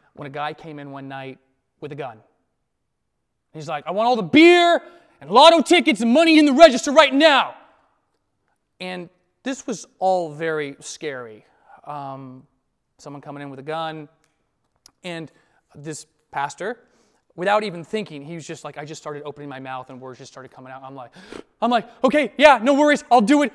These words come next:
Like, do you want paper or plastic? I can bag those for you. I can carry them to your car, like, whatever you need. I realize I'm talking a lot, but I'm just really nervous. Like, can we just put down the gun?" He's like, "I just wanna be really, really clear right now. Um, sir, uh, I will get this done, but I want you to know, uh, one more thing. I have absolutely no plans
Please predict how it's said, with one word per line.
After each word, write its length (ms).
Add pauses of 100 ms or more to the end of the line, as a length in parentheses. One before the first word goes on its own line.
Like, 100
do 80
you 100
want 140
paper 260
or 140
plastic? 420
I 60
can 140
bag 200
those 200
for 180
you. 100
I 40
can 80
carry 160
them 80
to 40
your 100
car, 340
like, 120 (120)
whatever 180
you 140
need. 180
I 80
realize 220
I'm 80
talking 280
a 40
lot, 160
but 80
I'm 40
just 120
really 160
nervous. 360
Like, 200
can 100
we 60
just 160
put 80
down 160
the 40
gun?" 320 (460)
He's 120
like, 180
"I 60
just 100
wanna 140
be 60
really, 180
really 140
clear 200
right 180
now. 260 (160)
Um, 400
sir, 480 (160)
uh, 240
I 140
will 120
get 180
this 180
done, 340 (180)
but 140
I 60
want 200
you 120
to 80
know, 460
uh, 60
one 160
more 140
thing. 320 (180)
I 80
have 220
absolutely 560
no 240
plans 600